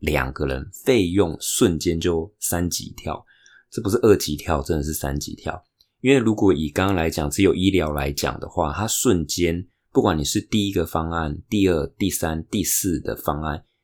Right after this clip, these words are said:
基本上就是六千块一直到六千两百多块美金。那等于说换算成台币，就等于说两个人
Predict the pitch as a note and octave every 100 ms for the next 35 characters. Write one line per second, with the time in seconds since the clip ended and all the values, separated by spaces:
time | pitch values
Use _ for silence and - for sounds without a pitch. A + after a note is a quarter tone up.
0 | _ - A#2+ B2 F2+ C2+ D2 G#2 E2 C#2+
1 | F2+ - F2 D#2 - G#2+ A2+ E2 - -
2 | D#2 D#2+ - E2 - - F#2+ - D2 -
3 | E2+ C2 - _ _ _ - A#2 F2 D#2
4 | - D#2+ D#2 C#2+ D2 C#2+ - C#2 - D2+
5 | B1+ - - - - - _ _ _ _
6 | _ _ - D#3 C3+ _ _ _ G#2 F#2
7 | F#2+ G#2 - A#2+ A#2+ A#2+ - - A2 A2
8 | F2+ D#2+ - D#2 D#2 F2 F2 G2 E2+ D2
9 | D2 F2+ E2+ - E2 C#2 C#2+ D#2 D2 C#2
10 | C#2+